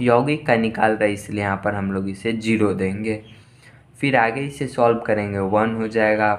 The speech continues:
प्लस सिक्स माइनस सिक्स equal to zero हो जाएगा।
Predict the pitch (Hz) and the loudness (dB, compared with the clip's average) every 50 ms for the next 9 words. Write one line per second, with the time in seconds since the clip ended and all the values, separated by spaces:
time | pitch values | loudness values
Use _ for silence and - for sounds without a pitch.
0 | - - - 107 101 101 98 98 95 - - - - - 120 117 117 117 - - | -4 -8 -6 -4 -2 -2 -2 -2 -4 -6 -12 -14 -4 0 0 0 0 0 -4 -10
1 | - 110 104 104 98 98 98 98 101 101 101 104 - - - 127 123 127 - - | -8 -6 -2 -2 -2 -2 -2 -4 -6 -6 -6 -8 -10 -8 -6 -6 -6 -6 -8 -6
2 | 110 107 107 - - - 104 98 95 95 - 101 98 95 98 107 110 113 123 120 | -6 -6 -6 -4 -2 0 0 0 0 -4 -6 -8 -8 -4 -2 -2 -2 0 0 0
3 | 123 120 113 117 113 110 113 113 113 110 113 113 | 0 0 2 2 4 4 4 4 4 2 2 0